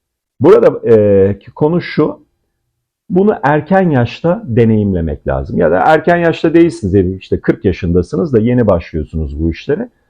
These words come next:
O zaman yine kendinize bir üç dört yıl, beş yıl bunu deneyimleme süresi verin. En azından o riskli, e, işlemleri, mesela viyop başlı başına riskli bir işlemdir.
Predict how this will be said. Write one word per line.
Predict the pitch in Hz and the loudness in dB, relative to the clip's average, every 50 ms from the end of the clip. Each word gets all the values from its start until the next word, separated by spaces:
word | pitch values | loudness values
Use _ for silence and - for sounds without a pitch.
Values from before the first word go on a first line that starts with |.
| _ _ - | _ _ 0
O | - 175 165 | 0 2 2
zaman | 185 185 185 185 185 | 2 2 0 0 0
yine | 190 190 185 185 180 | 0 0 0 0 0
kendinize | - 180 170 170 175 175 175 160 170 175 160 | 2 0 2 2 0 0 0 0 0 0 -2
bir | 170 - - | -4 -8 -10
üç | 135 - - - | -10 -10 -6 0
dört | - 180 180 180 - 131 | 0 0 0 0 0 -2
yıl, | 123 123 123 | 0 0 2
beş | 139 165 175 - - - - | 0 0 0 -2 -8 -6 -6
yıl | 202 311 277 - | -6 -4 -4 -4
bunu | 160 165 180 156 139 | -2 -2 0 2 2
deneyimleme | 143 143 143 143 143 147 151 151 151 151 151 | 2 2 4 2 2 2 2 2 2 0 0
süresi | 143 - 123 95 90 85 - - 92 85 | -4 -2 -2 -2 -2 -2 -2 -2 0 0
verin. | 107 127 185 311 - _ _ _ _ _ _ _ _ _ _ _ _ _ _ _ _ - | 2 0 0 -6 -10 _ _ _ _ _ _ _ _ _ _ _ _ _ _ _ _ 2
En | 147 151 | 2 4
azından | 170 160 135 151 160 160 | 4 2 0 0 0 2
o | 156 156 143 | 2 4 4
riskli, | 143 135 - - - - 175 170 | 2 0 -2 -6 -2 2 2 4
e, | 147 101 - 101 101 98 95 92 90 - | 2 2 2 2 2 4 4 4 2 0
işlemleri, | 92 - - - 101 90 85 87 87 87 | -2 -6 -4 -2 -2 0 0 0 -2 -2
mesela | 92 90 - 95 95 98 98 95 110 | -2 -2 -2 0 0 0 0 2 2
viyop | 143 156 180 202 - - - - | 4 4 4 2 0 -6 -2 0
başlı | 135 135 131 - - 147 | 0 0 0 -2 -2 0
başına | 117 107 - 170 180 175 | 0 0 0 -2 -2 -2
riskli | 147 127 - - - 117 101 80 | -2 -2 -4 -4 -4 -4 -2 -2
bir | 76 | -2
işlemdir. | 69 - - - 76 67 69 71 69 67 - _ | -6 -8 -8 -6 -6 -6 -6 -6 -8 -10 -14 _